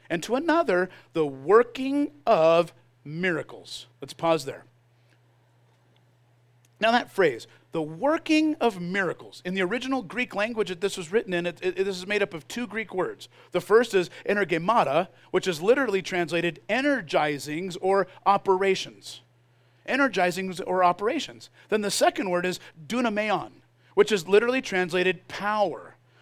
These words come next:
So now when you put the two together, what you have are, are literally operations of supernatural power. That's what the gift of miracles is. It's operations of supernatural power.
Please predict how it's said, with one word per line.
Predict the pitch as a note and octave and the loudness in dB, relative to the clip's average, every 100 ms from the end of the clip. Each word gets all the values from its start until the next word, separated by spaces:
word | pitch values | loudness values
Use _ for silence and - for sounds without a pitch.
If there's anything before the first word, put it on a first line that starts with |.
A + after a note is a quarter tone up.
| _ | _
So | - A3+ | -4 -2
now | |
when | G#3 | -2
you | F#3 | -2
put | F#3 | -4
the | D#3 | -6
two | D#3+ - C4 | -8 -6 0
together, | F#4 D4 E3+ C3+ F#3 F#3+ - | 0 2 2 2 0 0 -2
what | G#3+ | 0
you | A3+ | 2
have | A3+ A3+ C#4 B3 | 2 2 4 4
are, | G3 F3 - | 4 2 0
are | F3+ | 0
literally | F3 G#3 C#4 C4 G3+ G3 - _ - | 6 6 6 2 0 0 -8 _ 2
operations | A#3 - A3+ G#3+ F#3 B3 D4+ C#4 E3+ E3+ G3 | 2 2 0 0 2 2 2 -2 -4 -4 -6
of | - F#3 D3 | 0 0 0
supernatural | - - - C4 C4+ C#4 C4 A#3+ G3 G3+ G#3 G#3+ - G3 G#3 G3+ - - | -6 -8 -6 -6 -4 -4 -2 -2 -4 -2 -2 -2 -4 0 0 0 -10 -18
power. | - G3 D#3+ A2+ G2 _ _ _ - C3 | -6 -2 -2 -4 -14 _ _ _ -20 -4
That's | G3 B3+ D4+ - | 2 2 2 -2
what | A#3+ - | -4 -4
the | B3 | -6
gift | G#3+ C3+ F#3 F#3 - - - | -6 -2 0 0 -2 -18 0
of | F#3+ D#3+ | 0 0
miracles | E3+ E3+ E3 E3 | -2 -2 -2 -2
is. | E3+ C#3+ - - | -2 -2 -6 -8
It's | D#3+ - - | -8 -6 0
operations | D#3+ - D#4 C4+ E3+ D3+ G#3 | 2 2 0 2 0 -2 -6
of | G3+ F#3+ | -6 -6
supernatural | - - G#3 C#4 G#3+ E3 - A#3+ | -6 -10 -10 -6 -2 -2 -2 -8
power. | - - - - | -8 -10 -8 -12